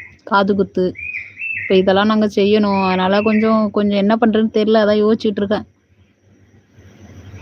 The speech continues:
இப்பதான் பண்ணிட்டு வந்தேன். கேப்புக்கு மண்டே போகணும். ஓ, அப்படியா?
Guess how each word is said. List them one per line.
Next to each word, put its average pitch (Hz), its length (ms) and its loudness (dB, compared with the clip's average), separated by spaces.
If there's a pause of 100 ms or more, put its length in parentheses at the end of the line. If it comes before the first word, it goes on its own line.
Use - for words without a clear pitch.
(840)
இப்பதான் 240 480 2
பண்ணிட்டு 214 360 0
வந்தேன். 196 320 -2 (3000)
கேப்புக்கு 226 600 2 (180)
மண்டே 214 340 0 (100)
போகணும். 202 440 -6 (1080)
ஓ, 226 120 4
அப்படியா? 214 480 2